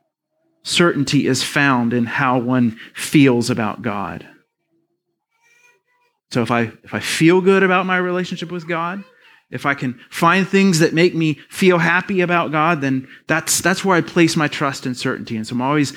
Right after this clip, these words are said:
looking for something that, that feels good and sounds good and, and makes me happy. I think the second false idea we see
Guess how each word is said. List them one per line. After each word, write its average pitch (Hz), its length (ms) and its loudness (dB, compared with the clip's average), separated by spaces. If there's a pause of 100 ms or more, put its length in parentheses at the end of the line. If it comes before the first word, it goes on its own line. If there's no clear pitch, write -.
(160)
looking 165 400 4
for 143 100 -4
something 131 380 -2
that, 120 220 -8 (240)
that - 100 -14
feels 185 380 4
good 175 280 4
and 127 140 0
sounds 165 400 2
good 151 260 4
and, 117 260 -6 (160)
and 127 160 -4
makes 123 300 -6
me 117 80 -8
happy. 107 540 -18 (3500)
I 127 60 -20
think 175 180 -4
the 156 80 -2
second 185 380 0
false 147 320 0
idea 139 360 4
we 135 200 0
see 139 500 2